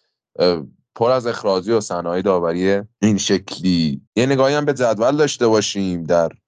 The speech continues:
پایان هفته شونزدهم و حالا یه سری تعداد از بازی‌هایی که انجام دادن از هفته هفدهم. سپاهان که برد در، و با هفده بازی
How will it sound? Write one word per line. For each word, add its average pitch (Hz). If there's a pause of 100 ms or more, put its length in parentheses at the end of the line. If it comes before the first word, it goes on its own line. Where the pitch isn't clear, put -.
(140)
پایان 92
هفته 87
شونزدهم 95
و 117
حالا 110
یه 107
سری 95
تعداد 101
از 101
بازی‌هایی 87
که 98 (140)
انجام 95
دادن 117
از 113
هفته 107 (400)
هفدهم. 101
سپاهان 123
که 139
برد 135
در، 127 (360)
و 101 (360)
با 98
هفده 113
بازی 123